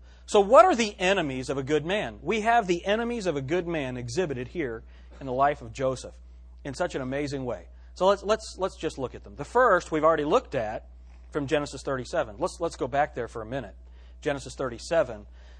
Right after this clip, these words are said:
This is where Joseph is sold into slavery. And we see the first of the enemies of the good man.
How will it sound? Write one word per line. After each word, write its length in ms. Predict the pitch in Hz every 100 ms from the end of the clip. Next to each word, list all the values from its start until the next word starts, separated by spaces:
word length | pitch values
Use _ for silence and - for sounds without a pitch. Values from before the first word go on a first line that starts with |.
| - -
This 180 | 180
is 140 | 185 160
where 400 | 165 156 143 127 - - - -
Joseph 420 | - 165 156 143 -
is 360 | 135 120 - -
sold 440 | - 165 160 147
into 240 | 151 139 123
slavery. 600 | - 147 151 127 113 95 - - - -
And 180 | 180 180
we 120 | 220
see 200 | 269 277
the 100 | 220
first 800 | 170 - 247 240 147 - - - - - - - 165
of 100 | 156
the 120 | 160
enemies 460 | 180 180 151 131 131
of 120 | 127
the 60 | 127
good 200 | 160 139
man. 400 | 143 131 107